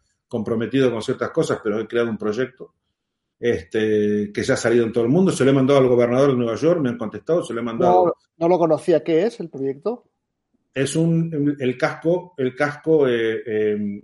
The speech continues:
Speaker 1: cuarentena. Está en las redes, puedes poner en YouTube, Emilio Scotto, eh, cuar-, casco cuarentena, está en inglés y en español también.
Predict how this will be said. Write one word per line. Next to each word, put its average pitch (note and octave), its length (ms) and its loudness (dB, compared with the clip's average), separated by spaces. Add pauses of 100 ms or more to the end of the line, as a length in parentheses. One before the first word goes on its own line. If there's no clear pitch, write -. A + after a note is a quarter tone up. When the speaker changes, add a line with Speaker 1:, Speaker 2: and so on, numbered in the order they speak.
(100)
Speaker 1:
cuarentena. G#2+ 580 -4 (640)
Está D3 240 0
en A3+ 80 2
las F#3 120 2
redes, A2 340 2
puedes D#3+ 240 2
poner C#3+ 280 -2
en C3+ 100 0
YouTube, B2+ 460 -2 (420)
Emilio C3+ 320 -2
Scotto, D#3+ 580 -6 (260)
eh, A2+ 600 -6
cuar-, C3+ 360 -2
casco C#3+ 340 -2
cuarentena, B2+ 460 0
está C#3 140 -2
en C3+ 80 0
inglés C#3 200 0
y C3 40 0
en A2+ 80 -2
español B2+ 340 -6
también. D#3 500 -6